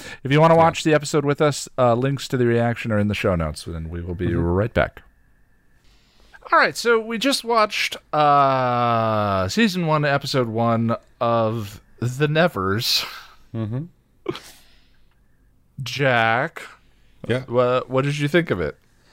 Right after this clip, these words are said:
Speaker 1: First of all, what were your
Speaker 2: I
Speaker 1: expectations going into it? What your, your
Speaker 2: Oh.
Speaker 1: thoughts, your sort of, like, uh, t-
Speaker 2: Honestly, I, I didn't have any expectations because I knew very little about it.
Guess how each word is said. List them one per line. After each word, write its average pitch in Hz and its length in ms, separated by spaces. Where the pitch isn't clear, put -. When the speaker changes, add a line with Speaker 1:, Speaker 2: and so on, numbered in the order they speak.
Speaker 1:
First - 220
of 240 60
all, 214 180
what 220 160
were 214 80
your 190 140
Speaker 2:
I 185 40
Speaker 1:
expectations 170 800
going 135 400
into 127 380
it? 90 220
What 143 280
your, 143 300
your 240 180
Speaker 2:
Oh. - 20
Speaker 1:
thoughts, 151 520
your 143 100
sort 139 200
of, 123 120
like, 117 360
uh, 202 520
t- 160 140
Speaker 2:
Honestly, 160 460
I, 175 180
I 185 100
didn't 214 420
have 180 400
any 165 640
expectations 143 880
because 117 200
I 135 100
knew 143 220
very 123 460
little 117 380
about 110 380
it. - 260